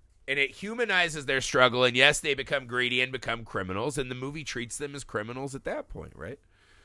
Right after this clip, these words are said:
But it, it at least tries to humanize and make empathetic the sex worker at the start. This movie constantly is cudgeling the sex worker, <laughs> right?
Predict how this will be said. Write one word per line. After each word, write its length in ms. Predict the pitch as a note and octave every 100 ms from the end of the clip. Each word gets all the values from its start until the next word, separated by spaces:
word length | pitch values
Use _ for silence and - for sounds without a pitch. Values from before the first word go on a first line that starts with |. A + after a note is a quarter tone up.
| _ -
But 120 | F3 F#3+
it, 160 | F#3+
it 140 | G3 G3
at 100 | F3
least 240 | A#3 B3+
tries 240 | A3 G#3 F3+
to 100 | E3
humanize 680 | F#3 F#3+ F3+ D#3+ D#3 C#3+
and 140 | C#3 C3
make 300 | C#3 - -
empathetic 720 | C#3+ C#3+ C3+ C#3 C3+ B2 -
the 100 | B2+
sex 320 | - C#3 -
worker 320 | A#2 A2 A2
at 120 | G2+ -
the 60 |
start. 360 | G2+ F#3 D#3+ - - - - -
This 380 | A#2+ G3 - B3+
movie 320 | A3+ F#3+ D3
constantly 800 | - D3 F3+ G#3+ F3 C#3+ C#3+ C3
is 100 | A#2
cudgeling 720 | - - F3+ C#3+ C3 A#2+ A#2
the 80 | A#2+
sex 400 | - - - -
worker, 500 | G#2 F2+ G#2 G2 - - -
<laughs> 220 | - -
right? 420 | - E3 G#3 F#3